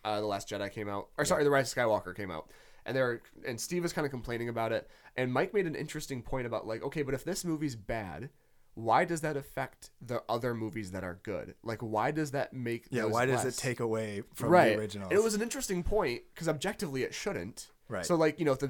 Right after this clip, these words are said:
Speaker 1: if you don't like the show, that shouldn't affect your view on the books or the games. But at the same time, as a fan of something, it does. Like, you want the whole thing to be good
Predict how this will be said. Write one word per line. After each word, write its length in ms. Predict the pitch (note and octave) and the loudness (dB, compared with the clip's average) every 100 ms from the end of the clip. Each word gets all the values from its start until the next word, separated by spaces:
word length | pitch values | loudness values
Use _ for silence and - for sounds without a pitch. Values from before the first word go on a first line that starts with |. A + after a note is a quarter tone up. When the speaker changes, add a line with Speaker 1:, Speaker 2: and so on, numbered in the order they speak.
| C3 | -4
Speaker 1:
if 80 | B2 | -2
you 80 | |
don't 120 | D3 F#3 | 0 0
like 120 | F3+ | -2
the 80 | - | -4
show, 260 | - D3 | 2 2
that 100 | B2 | 2
shouldn't 240 | - D#3 D3 | 0 -4 -4
affect 280 | B2 C#3+ C3+ | -2 -4 -4
your 120 | A#2+ | -6
view 240 | G#2+ A#2+ | -2 -2
on 80 | A2+ | -2
the 80 | G2 | -4
books 320 | F#2 B2 - | -2 -2 -2
or 60 | A2+ | -8
the 80 | F#2+ | -4
games. 280 | C#3+ A#2+ - - - | -2 -2 -6 -12 -2
But 80 | |
at 40 | D#3+ | 0
the 60 | |
same 160 | D3+ F3+ | 2 -2
time, 280 | F#3+ G3 B2+ A#2+ | -2 -4 -4 -4
as 100 | B2 | -6
a 60 | |
fan 240 | - F#3 A3 | -4 -2 -2
of 80 | |
something, 260 | - A2 A#2+ | -4 -6 -6
it 140 | - | -6
does. 260 | - D#3+ - | -2 -2 -2
Like, 180 | G#2 - | -6 -4
you 100 | B2+ | -6
want 300 | A2+ B2+ - | -2 -2 -2
the 80 | A2 | -8
whole 300 | - C3+ A#2 | -2 -2 -2
thing 280 | - A#2+ A2+ | -4 -4 -4
to 80 | G2+ | -8
be 120 | F#2+ | -10
good 380 | - C#3 G2+ C#3 | -4 -2 -2 -6